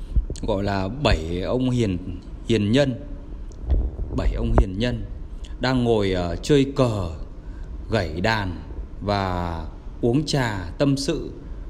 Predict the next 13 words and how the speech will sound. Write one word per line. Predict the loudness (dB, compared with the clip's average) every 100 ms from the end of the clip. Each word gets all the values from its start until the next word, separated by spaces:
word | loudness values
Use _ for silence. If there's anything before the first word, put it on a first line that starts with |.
| -6
Đó, | -4 -4 -6 -10 -10
gọi | -6
là | -4
bảy | 0 0 0
vị | 0
hiền | 2 2 4
nhân | 2 0 -6 -10 -10 -10 -10 -12 -6
ở | -2
trong | 2 4 4
một | 2
khu | 2 4
rừng | 4 2 4
trúc | 2 2